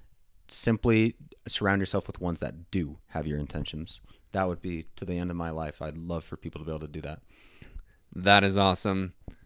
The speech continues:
Speaker 2: Brian, thank you. This was, I learned some things. This is really cool. You gave me some things to think about. Thanks for allowing me in your home,
Speaker 1: Yep.
Speaker 2: um, with your wife and cat. It's, it's, it's been a privilege.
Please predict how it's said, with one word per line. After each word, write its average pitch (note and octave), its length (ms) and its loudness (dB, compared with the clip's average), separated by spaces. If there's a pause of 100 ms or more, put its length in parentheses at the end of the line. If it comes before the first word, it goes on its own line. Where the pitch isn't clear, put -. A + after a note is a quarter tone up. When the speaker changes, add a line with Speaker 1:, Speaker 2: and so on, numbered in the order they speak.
(340)
Speaker 2:
Brian, G2 380 4
thank G#2 320 2
you. F2+ 300 4 (440)
This A2 220 2
was, G#2+ 200 4
I G2+ 220 4
learned G#2 240 4
some G2 140 -4
things. G2 320 2
This G#2 80 -4
is F2+ 100 -2
really F#2 220 4
cool. F#2 240 4
You F2+ 120 2
gave F#2+ 140 4
me F#2+ 60 4
some F2 360 -4 (200)
things F#2+ 260 0
to F2+ 80 -2
think F#2 240 0
about. G2 380 4 (540)
Thanks G#2+ 220 4
for G#2 140 6
allowing G2+ 460 8
me F#2 120 2
in F#2 80 0
your F2+ 120 0
home, G2 420 2 (420)
Speaker 1:
Yep. - 160 -16 (100)
Speaker 2:
um, F2+ 280 0
with F2+ 180 -2
your F#2+ 100 4
wife F#2 280 6
and F#2 100 -2
cat. F2+ 300 2
It's, - 120 -6 (220)
it's, G2 200 2 (100)
it's G#2 100 0
been G2+ 260 8
a G2 60 6
privilege. G2+ 500 4